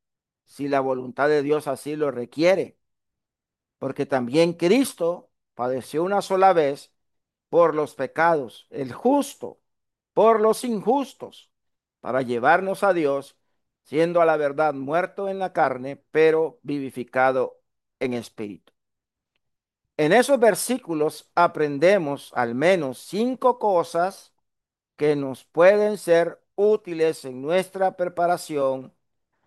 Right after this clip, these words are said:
para la persecución. Y recuerde, y recuerde siempre, mi amado hermano y hermana, que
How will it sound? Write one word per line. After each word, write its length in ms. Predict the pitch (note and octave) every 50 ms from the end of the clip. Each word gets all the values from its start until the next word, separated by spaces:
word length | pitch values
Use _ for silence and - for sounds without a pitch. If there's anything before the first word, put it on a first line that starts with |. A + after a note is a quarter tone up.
| _ _ _ _
para 580 | - D#3 E3 D#3+ D#3+ D#3+ D#3+ D#3+ D3+ - - _ _ _ _ -
la 480 | - B2+ B2+ C#3+ D#3 E3 E3 D#3+ - -
persecución. 1000 | D3+ D3 C#3 - - C#3+ - - C3 B2 - - - B2+ B2+ B2 A2 G#2+ - - _ _ _ _ _ _ _ _ _ _ _ _ _ _ _ _ _ _ _ _ _ _ _ _ _ _ _ _ _ _ _ _ -
Y 100 | D#3 D#3
recuerde, 580 | C#3+ C#3+ D3 C3 - C#3+ D3+ D#3 D3+ E3 D#3+ -
y 100 | F3+ D3+
recuerde 600 | C#3 C#3 C#3 - - F3 F#3 G3 G3 F#3+ G3 E3+
siempre, 500 | - - F#3+ G3 F#3 E3 - A2+ A#2 A2
mi 120 | A#2 A#2+
amado 360 | A#2+ A#2+ C3+ D3+ D#3+ E3+ F3
hermano 500 | E3+ D#3+ D#3+ E3 E3 E3 E3 D#3+ D#3 C3+ - -
y 140 | - B2+
hermana, 560 | B2 A#2+ B2+ C3 C#3 C#3+ C3+ A#2 G#2+ - - _ _ _ _ _ _ _ _ _ _ _ _ _ _ _ _ _ _ _ _
que 460 | - E3+ F3 F#3 G3+ A#3 - - _